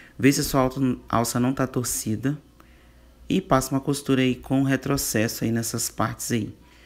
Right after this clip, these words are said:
Lembrando que uma parte é igual à outra, ó. Já fiz aí as duas partes. Passei aquela costurinha só pra segurar aí. E já tá prontinho.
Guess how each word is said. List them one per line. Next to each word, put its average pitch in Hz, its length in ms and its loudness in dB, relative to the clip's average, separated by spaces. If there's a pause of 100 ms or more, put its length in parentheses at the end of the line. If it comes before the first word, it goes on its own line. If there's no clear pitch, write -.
(280)
Lembrando 190 680 4
que 185 120 -2
uma 165 160 2
parte 139 380 0
é 135 40 4
igual 123 240 0
à 131 80 2
outra, 110 480 -2
ó. - 40 -12 (580)
Já 113 240 0
fiz 113 420 -2
aí 113 260 0
as 110 160 -2
duas 123 340 0
partes. 117 800 -4 (680)
Passei 117 380 0
aquela 113 260 -2
costurinha 117 560 -2
só 131 200 0
pra 135 140 -2
segurar 123 640 0
aí. 127 400 -2 (960)
E 127 100 -4
já 139 120 2
tá 135 140 0
prontinho. - 640 -2